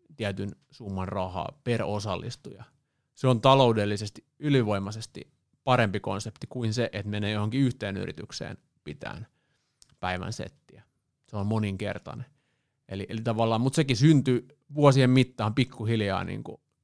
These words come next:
yrityksen ja erehdyksen kautta. Sitten toinen juttu tuohon liittyen hinnoitteluun on, on se niinku sopivan hintatason löytäminen. Joku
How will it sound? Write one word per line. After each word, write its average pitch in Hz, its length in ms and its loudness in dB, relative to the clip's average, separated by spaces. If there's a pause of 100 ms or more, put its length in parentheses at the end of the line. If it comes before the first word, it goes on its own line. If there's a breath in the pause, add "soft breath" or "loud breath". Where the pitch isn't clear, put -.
(340)
yrityksen 110 520 -2
ja 107 120 -4 (140)
erehdyksen 107 540 -6
kautta. - 380 -12 (1300)
Sitten - 120 -20
toinen 117 220 8
juttu 110 220 0
tuohon 117 180 6
liittyen 113 360 2
hinnoitteluun 120 540 -2
on, 120 220 -2
on 123 160 -6
se 127 140 -4
niinku 120 260 -4
sopivan 120 380 2
hintatason 107 640 2 (260)
löytäminen. 92 720 -8
Joku 113 420 -6